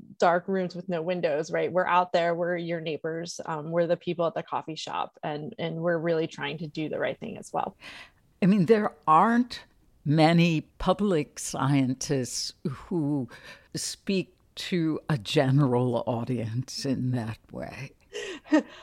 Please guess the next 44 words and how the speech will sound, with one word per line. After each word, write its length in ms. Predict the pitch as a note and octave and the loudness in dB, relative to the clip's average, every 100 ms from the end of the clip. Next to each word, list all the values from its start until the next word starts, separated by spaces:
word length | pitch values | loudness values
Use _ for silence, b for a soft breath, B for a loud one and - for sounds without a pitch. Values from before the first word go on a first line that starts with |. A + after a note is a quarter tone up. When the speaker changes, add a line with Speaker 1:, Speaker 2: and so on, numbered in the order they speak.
| B | B
Speaker 1:
Right. 400 | B3 D#4+ D4+ A#3+ - | 4 6 6 2 0
And, 300 | B3+ A#3+ A#3 | 2 2 2
um, 440 | G#3 G#3+ G#3 G3 | 4 4 4 2
part 280 | G3+ B3+ B3+ | 4 8 8
of 140 | C4+ | 8
it 160 | C4+ C4 | 8 8
is 200 | A#3 A3 | 6 2
'cause, 360 | - G#3 G3 F#3+ | 0 0 2 2
uh, 280 | F#3 F3+ B2 | 4 4 4
as 260 | G3 G3 - | 2 0 0
scientists, 720 | G3+ G#3+ G#3+ A3+ G#3+ - - | 2 2 0 0 -2 -8 -14
we're 260 | F#3+ G3+ G3 | -2 0 0
scared 400 | - G#3 G3 G3+ | -2 0 2 2
of 160 | F3+ | 0
people, 440 | - G#3+ C4+ E4+ - b b A#3+ - | -2 0 2 2 -4 b b -20 -6
to 140 | A3+ | -2
be 360 | G3+ G3 F#3 - - | 0 0 0 -2 -2
frank, 300 | F#3 F#3 - | -2 -2 -4
right? 320 | G3 D#3+ D#3 | -2 0 -2
Like, 180 | F#3 D#3+ | -4 -4
we're 380 | G3 F#3+ F#3 - | 0 2 2 0
always 360 | - F#3+ F#3 F3+ | 2 2 2 0
the 60 | F3 | -2
introverts 480 | F#3 G3+ F#3 F#3 G3 | -2 0 0 0 0
in 60 | |
the 80 | G3 | 2
room 220 | G3 G3+ | 4 4
most 240 | G3 G3 G3+ | 4 4 2
of 100 | F#3+ | 0
the 60 | |
time. 300 | G#3 F3+ F3+ | 0 0 0
And 120 | D#3+ G3 | 0 0
then 140 | G3 | 0
part 260 | A3 A3+ B3+ | 4 6 6
of 140 | B3+ | 4
it 140 | G#3 | 2
is 160 | F#3 F3 | 0 -2
just, 240 | G3 G3 _ _ | -6 -8 _ _
uh, 120 | D3+ G3 | -10 -4
for 180 | - | 4
a 80 | A#3 | 6
long 380 | G#3+ G#3 A3+ A#3+ | 8 8 6 2
time, 440 | A#3 A3 G#3 G3+ F#3+ | 0 2 4 2 -2
um, 500 | E3 F#3 E3+ D#3+ | -2 -2 -4 -8